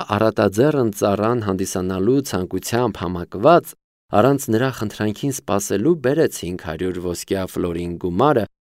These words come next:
որը դաման ընդունեց արցունքն աչքերին, բայց մտքում ծիծաղելով։ Այնինչ Սալաբաետոն բավարարվեց միայն նրա խոստմամբ։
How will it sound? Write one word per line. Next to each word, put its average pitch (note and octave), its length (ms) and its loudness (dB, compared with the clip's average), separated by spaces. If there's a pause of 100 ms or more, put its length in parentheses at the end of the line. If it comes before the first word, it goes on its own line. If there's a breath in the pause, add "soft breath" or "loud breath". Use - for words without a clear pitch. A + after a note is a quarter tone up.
(220)
որը D#3 200 8
դաման A2+ 480 2
ընդունեց A2 460 0
արցունքն A2+ 580 -2
աչքերին, G#2+ 600 2 (380)
բայց A2 220 -2
մտքում A2 520 -4
ծիծաղելով։ B2 880 -6 (560)
Այնինչ F#2 420 2
Սալաբաետոն F2 1040 -2
բավարարվեց E2 760 -6
միայն D#2+ 400 -6
նրա D#2 320 -8
խոստմամբ։ - 840 -12